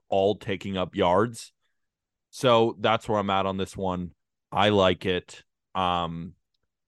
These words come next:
and I like Boston Scott. Your favorite receiving prop in this game?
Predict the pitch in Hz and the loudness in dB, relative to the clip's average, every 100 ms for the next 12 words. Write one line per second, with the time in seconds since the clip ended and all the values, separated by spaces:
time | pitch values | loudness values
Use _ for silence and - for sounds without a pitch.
0 | _ 95 110 123 120 120 - 101 127 85 | _ -6 -2 -2 0 0 0 -4 -2 -2
1 | - _ _ _ - 113 - 127 117 - | -4 _ _ _ -4 -2 2 4 2 -2
2 | 101 - - 117 95 90 87 80 90 - | -4 -4 0 0 0 -2 -4 -4 -10 -14
3 | - 76 | -14 -16